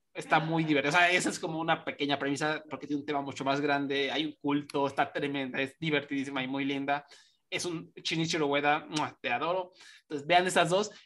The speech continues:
Y ahora, pues, digo, Michael Hazanavicius está haciendo un remake de One Cut for the Dead, que no sé qué pensar. De hecho, esta película iba a estar en, en Sundance, fue anunciada para Sundance,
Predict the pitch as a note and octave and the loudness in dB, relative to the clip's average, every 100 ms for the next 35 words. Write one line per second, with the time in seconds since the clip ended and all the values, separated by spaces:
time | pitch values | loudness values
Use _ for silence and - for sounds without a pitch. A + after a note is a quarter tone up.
0 | - F3 G3 G3+ E3 D3 C#3 D#3 E3 F3 | 2 6 8 6 2 -2 -2 2 2 2
1 | E3+ D#3+ D#3 D#3+ D#3+ - C3+ D#3 D3 D3 | 2 2 2 2 -2 -4 -6 -2 -2 0
2 | C#3 D3 C#3 C3 C3+ C#3 C#3+ F3 A#3 G#3+ | 2 2 2 0 -2 -2 0 2 2 2
3 | C#3 C3+ D3 D#3 D#3 - C#3+ D#3+ C#3 D#3+ | 0 0 0 -2 -4 -4 -2 2 2 2
4 | E3+ F3+ - - F#3+ G3 - G3 G3+ F#3+ | 0 -2 -4 -12 -6 -2 4 4 6 4
5 | F3 F3 E3 E3 C#3+ F3+ F#3+ C#3 B2 D3+ | 4 0 0 0 -2 0 0 0 0 2
6 | F#3+ G3 F3 E3 C#3 - E3 D#3+ F3 G#3 | 2 2 0 2 0 0 -2 0 0 -2